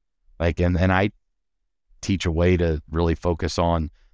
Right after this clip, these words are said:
pillars of your business and, and how to do that. But it's more framework based than it is, you know, here's a step-by-step workbook and fill this out. And let's, I just, I've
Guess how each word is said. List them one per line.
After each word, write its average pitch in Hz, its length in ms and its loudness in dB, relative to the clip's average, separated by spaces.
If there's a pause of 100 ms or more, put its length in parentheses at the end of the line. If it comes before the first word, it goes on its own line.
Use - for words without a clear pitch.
(120)
pillars 87 360 0
of 85 120 -2
your 82 80 -2
business 87 580 0
and, 76 240 -8
and 76 160 -10
how 80 140 -2
to 80 80 -4
do 80 220 -4
that. 78 380 0 (360)
But 131 100 4
it's 131 140 0
more 131 160 4
framework 101 500 0
based 78 400 -6 (680)
than 90 160 4
it 87 100 2
is, 82 460 2 (640)
you 87 100 0
know, 78 320 0 (200)
here's 98 260 -4
a 73 60 -2
step-by-step 98 600 0
workbook 95 440 -2
and 71 140 -6
fill 85 160 -2
this 98 200 -2
out. 101 260 4
And 80 100 -4
let's, - 280 -6 (260)
I 87 80 -2
just, 92 300 -8
I've 92 240 -2